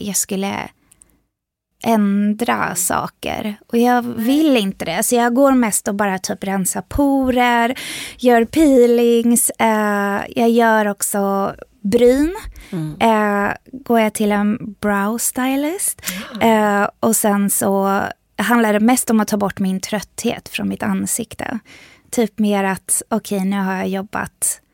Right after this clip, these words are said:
Speaker 1: sexton timmar per dag så här lång tid. Vad kan jag göra?
Speaker 2: Mm.
Speaker 1: Och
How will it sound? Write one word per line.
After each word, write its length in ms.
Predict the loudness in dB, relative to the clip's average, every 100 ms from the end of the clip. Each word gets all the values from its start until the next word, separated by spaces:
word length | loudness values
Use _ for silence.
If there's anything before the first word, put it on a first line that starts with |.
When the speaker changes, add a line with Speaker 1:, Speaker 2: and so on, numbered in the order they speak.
| _
Speaker 1:
sexton 420 | -10 -8 -6 -6 -6
timmar 240 | -6 -8
per 100 | -8
dag 220 | -8 -6 -6
så 100 | -4
här 180 | -4
lång 280 | -4 -6 -8
tid. 360 | -8 -10 -10 -12 -14 -20 _ _ -8
Vad 220 | -6 -4
kan 140 | -4
jag 120 | -2 -2
göra? 480 | -2 -4 -6 -8 -12 _
Speaker 2:
Mm. 120 | -4 2
Speaker 1:
Och 180 | 2